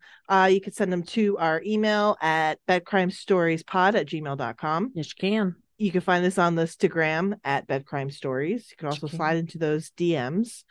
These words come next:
Speaker 2: Mm-hmm.
Speaker 1: Excuse me. We've been a little slacking on the social medias lately.
Speaker 2: Girl.
Speaker 1: Life. It sucks.
Speaker 2: Girl.
Speaker 1: It's,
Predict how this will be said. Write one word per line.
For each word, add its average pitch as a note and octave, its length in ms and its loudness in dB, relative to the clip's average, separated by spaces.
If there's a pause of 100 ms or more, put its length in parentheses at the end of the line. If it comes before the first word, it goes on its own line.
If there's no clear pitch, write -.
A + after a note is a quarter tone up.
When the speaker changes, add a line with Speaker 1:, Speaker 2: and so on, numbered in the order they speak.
Speaker 2:
Mm-hmm. D3 340 -4 (500)
Speaker 1:
Excuse D3+ 220 -12
me. E3 100 -2
We've F#3+ 160 4
been G#3+ 140 6
a G#3+ 40 6
little G#3+ 240 8
slacking F#3 480 -2
on D#3+ 140 0
the D#3+ 80 -2
social E3 380 0
medias D3+ 280 -2
lately. C#3+ 520 -2 (260)
Speaker 2:
Girl. E3+ 80 0
Speaker 1:
Life. D3+ 380 2 (240)
It G3 140 4
sucks. C#3 520 -2
Speaker 2:
Girl. D3+ 400 2
Speaker 1:
It's, - 220 -6